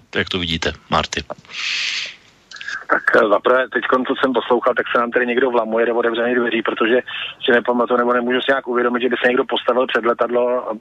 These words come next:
Speaker 2: a před tu delegaci a řekl: "Vy nikam neodletíte." To všechno normálně proběhlo, takže to všechno ostatní o-,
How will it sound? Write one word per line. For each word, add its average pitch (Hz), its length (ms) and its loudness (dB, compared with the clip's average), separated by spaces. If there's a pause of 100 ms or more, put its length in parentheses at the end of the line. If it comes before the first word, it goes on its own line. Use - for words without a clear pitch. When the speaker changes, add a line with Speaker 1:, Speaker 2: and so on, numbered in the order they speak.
(100)
Speaker 2:
a 117 80 -2
před 107 160 -4
tu 127 100 2
delegaci 113 420 2
a 120 40 2
řekl: 113 160 0
"Vy 110 60 0
nikam 117 260 0
neodletíte." 101 800 -2 (380)
To 104 80 -2
všechno - 360 0
normálně 107 480 2
proběhlo, 104 440 2
takže 107 220 -2
to 107 140 0
všechno 113 320 -2
ostatní 110 440 -2
o-, 104 120 0